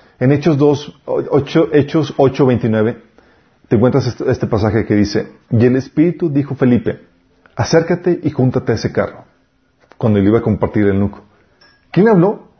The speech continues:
El Espíritu. ¿Se le apareció? No, pero le habló a su mente. "Hey, ve, acércate". Sí, Hechos diez, del diecinueve al veinte dice, "Entre tanto, mientras Pedro trataba de descifrar la visión,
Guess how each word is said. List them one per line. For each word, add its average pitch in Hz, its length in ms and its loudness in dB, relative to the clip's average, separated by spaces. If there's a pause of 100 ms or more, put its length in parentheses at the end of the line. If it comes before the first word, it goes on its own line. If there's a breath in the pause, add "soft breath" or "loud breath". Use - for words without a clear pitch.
(120)
El 139 160 4
Espíritu. 175 540 0 (120)
¿Se 156 140 0
le 156 80 4
apareció? 170 360 2
No, 202 280 0
pero 151 140 2
le 139 80 4
habló 139 240 2
a 170 40 0
su 170 140 -4
mente. 165 420 -4 (120)
"Hey, 139 320 2
ve, 113 280 0
acércate". 110 460 -4 (760 soft breath)
Sí, 110 300 0
Hechos 143 340 2
diez, 151 320 0
del 143 160 2
diecinueve 117 360 0
al 127 60 2
veinte 120 280 0
dice, 117 380 0 (680 loud breath)
"Entre 139 200 2
tanto, 175 300 2
mientras 160 340 -2
Pedro 185 480 2
trataba 131 500 0
de 104 260 2
descifrar 110 400 -2
la 135 100 2
visión, 110 480 -4